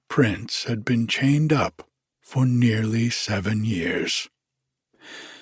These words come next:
He recognized the magician immediately, but the old man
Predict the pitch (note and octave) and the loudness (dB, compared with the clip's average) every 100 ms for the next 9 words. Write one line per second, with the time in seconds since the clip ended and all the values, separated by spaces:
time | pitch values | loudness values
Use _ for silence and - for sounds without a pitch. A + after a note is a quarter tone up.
0 | _ _ - A2+ A2 B2+ - F#2 E2+ G#2 | _ _ -6 -4 -2 -2 -2 -4 -4 -6
1 | G2+ A2+ G#2+ - - B2 A#2+ A#2 B2+ - | -4 -4 -4 -4 0 2 2 2 2 2
2 | C3+ C3 C#3 C3+ C#3 B2+ F#2+ F2+ - - | 2 0 0 4 6 4 2 -4 -4 -4
3 | - - _ _ _ _ _ _ _ _ | -4 -8 _ _ _ _ _ _ _ _
4 | _ _ - - A2+ A2+ B2 G#2 G#2 B2+ | _ _ -10 -4 -2 0 0 0 0 0
5 | G2 F2 - | 0 -4 -10